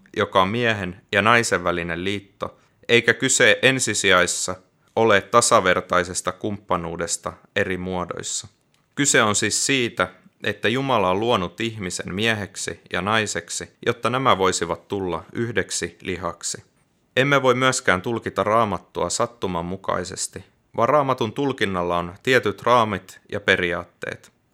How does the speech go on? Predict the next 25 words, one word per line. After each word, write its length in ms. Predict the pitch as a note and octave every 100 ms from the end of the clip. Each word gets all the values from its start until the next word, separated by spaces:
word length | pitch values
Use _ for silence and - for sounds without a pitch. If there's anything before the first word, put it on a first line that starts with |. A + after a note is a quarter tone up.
| _ -
Argumentti, 640 | B2+ C#3 C3+ A#2 A2 -
että 200 | A2 -
jokaisella 640 | A#2 B2 C3 G2+ - F#2+
on 100 | F2+
oma 220 | A2 A#2 F#2
tulkintansa, 880 | A#2 A2+ G#2 F2+ E2+ E2 E2+ F2+ - _
on 160 | A2+ A2+
sinänsä 440 | - C3 F#2+ F#2+
mahdoton, 640 | F#2 G2+ G2+ F2 - - - _ _ _ A#2+
erityisesti 720 | B2+ C#3 B2 A2 G#2+ - G2
jos 180 | G2 -
tulkinnat 580 | C3 B2 - F#2 E2+ E2+
ovat 320 | E2+ E2 - G2+
vastakkaiset. 960 | G2+ - E2+ _ - - - - _ _ _
On 160 | - C3
selvä, 320 | D#3 D#3 C3+
että 200 | A2 -
Pyhä 320 | - C#3 C3
Henki 320 | G2+ F#2+ F#2+ F#2
voi 140 | F#2
avata 420 | A2+ A2+ F#2 F2+ - -
toiselle 400 | C3 B2 A2 G2
kristitylle 640 | - G2+ - F#2+ F2+ F2+
toisen 540 | - A#2 A#2+ A2+ F#2+ F2+
asian 420 | - E2+ F2